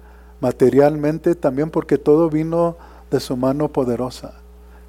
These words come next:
Entonces, ¿verdad? Quiero que mediten un rato ahí dándole gracias a Dios,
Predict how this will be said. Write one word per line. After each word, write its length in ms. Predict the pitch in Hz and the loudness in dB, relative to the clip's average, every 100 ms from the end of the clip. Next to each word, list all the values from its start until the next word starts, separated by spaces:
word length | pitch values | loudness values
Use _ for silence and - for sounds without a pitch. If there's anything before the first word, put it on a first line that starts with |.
| - | -14
Entonces, 640 | 127 117 156 175 - 170 143 | -10 -2 4 4 4 0 2
¿verdad? 420 | 135 135 156 156 - - - - | 0 4 2 0 -14 -20 -20 -12
Quiero 240 | - 147 165 | 4 4 4
que 120 | 160 | 0
mediten 480 | 147 139 156 180 165 | 2 2 2 0 0
un 140 | 160 | -2
rato 260 | 156 156 165 | 0 2 2
ahí 180 | 156 151 | 2 2
dándole 380 | 147 156 156 | 0 0 0
gracias 460 | 131 139 - 160 - | 0 -2 -4 -8 -6
a 80 | 135 | -4
Dios, 480 | 151 208 - - | -2 -4 -6 -20